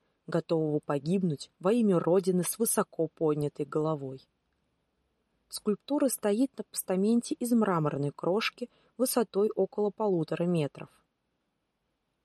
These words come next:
На передней грани постамента, в её центре, в углублении, находится чёрная металлическая табличка, на которой медными буквами написано: «Герою Советского Союза,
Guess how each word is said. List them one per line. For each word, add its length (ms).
На 80
передней 480
грани 360
постамента, 840
в 100
её 200
центре, 680
в 80
углублении, 760
находится 580
чёрная 580
металлическая 800
табличка, 720
на 100
которой 420
медными 540
буквами 500
написано: 760
«Герою 420
Советского 640
Союза, 640